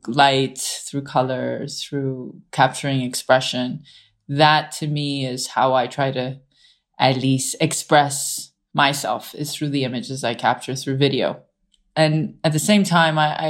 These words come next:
I, I work as a producer, so I get to produce some of the work I capture. So I, I produce documentaries. I've also worked on movies and, um, working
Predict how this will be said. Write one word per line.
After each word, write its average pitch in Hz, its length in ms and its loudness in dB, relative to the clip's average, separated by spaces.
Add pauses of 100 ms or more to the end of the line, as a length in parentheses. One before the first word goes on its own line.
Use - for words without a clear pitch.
(280)
I, 160 80 2
I - 20 2
work 160 260 2
as 151 120 -2
a 151 40 4
producer, 147 580 2
so 139 180 2
I 139 100 4
get 139 240 -6 (120)
to 139 380 -2
produce 151 720 2 (360)
some 156 180 2
of 151 80 6
the 143 100 6
work 135 240 2
I 135 120 4
capture. - 580 -6
So 143 340 -6
I, 139 320 0
I 151 40 -2
produce 147 420 -4
documentaries. 156 1120 0
I've 135 220 2
also 139 420 2
worked 139 400 2
on 135 420 2
movies 165 680 2
and, 139 360 2
um, 135 440 0
working 143 580 -2